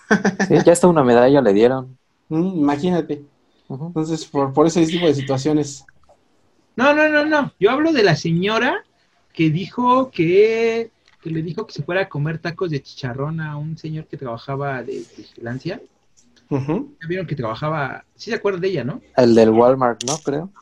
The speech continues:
Speaker 3: Ah,
Speaker 1: Sí.
Speaker 3: ya. Trabajaba en una empresa
Speaker 2: Ya.
Speaker 3: de bienes raíces y a volar. O sea,
Speaker 1: Está
Speaker 3: ya
Speaker 1: feo.
Speaker 3: aparte quedó, y la morra, pues era alguien, se ve que buena en marketing, e intentó revertirlo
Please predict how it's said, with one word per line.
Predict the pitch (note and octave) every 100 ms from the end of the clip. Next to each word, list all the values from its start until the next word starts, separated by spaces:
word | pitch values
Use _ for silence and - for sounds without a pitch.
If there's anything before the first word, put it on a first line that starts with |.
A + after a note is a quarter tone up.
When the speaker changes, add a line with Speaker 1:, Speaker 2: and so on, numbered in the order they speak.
| -
Speaker 3:
Ah, | C3 D3 D#3+
Speaker 1:
Sí. | D#3
Speaker 3:
ya. | C#3+ - - _ _ _ -
Trabajaba | C#3 B2 D#3+ E3+
en | E3+
una | F3
empresa | D#3 - G2+
Speaker 2:
Ya. | F3
Speaker 3:
de | _ E3+
bienes | D#3
raíces | C3 B2+ F#3+ B3+ -
y | A2+ A2 _ _ _ _ _ _ _ -
a | G#2
volar. | G#2+ G#2+ G#2+ G2+ D3 D#3 _ _ _ _ _ _ _ _ _ _ _ -
O | C#3
sea, | - C3+
Speaker 1:
Está | C#3
Speaker 3:
ya |
Speaker 1:
feo. | C#3 D3 - _ _ _ -
Speaker 3:
aparte | D3 A#3+
quedó, | D#3 C3
y | B2+
la | C#3
morra, | C3+ F#3 E4 E4 - -
pues | A#2+ -
era | E3+ D#3+ A#2+ A#2 _ _ _
alguien, | C#3 D#3+ C#3+
se | A#2+
ve | B2 C3+
que | B2+
buena | A#2+ C#3 D3 C3+
en | A2+
marketing, | B2+ C#3 D3 F3+ B3+ -
e |
intentó | B2 A#2+ A#2 A#2 C3 C#3+
revertirlo | D#3 C#3 A#2 - C3+ F#3+ C4